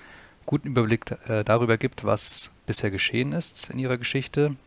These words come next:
und worum auch der Psalmist bittet für sein Volk.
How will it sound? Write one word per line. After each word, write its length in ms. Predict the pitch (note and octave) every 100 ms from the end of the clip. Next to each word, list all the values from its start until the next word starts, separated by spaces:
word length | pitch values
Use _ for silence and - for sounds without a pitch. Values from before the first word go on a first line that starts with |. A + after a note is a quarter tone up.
| _ D#3+
und 360 | A2 G#2+ A2 - - -
worum 360 | A#2+ G#2+ A#2+
auch 120 | A2 G2+
der 140 | A2+
Psalmist 680 | - - A2 A#2+ - - - - - _ -
bittet 300 | - A#2+ -
für 100 | -
sein 220 | - G#2+
Volk. 340 | - - -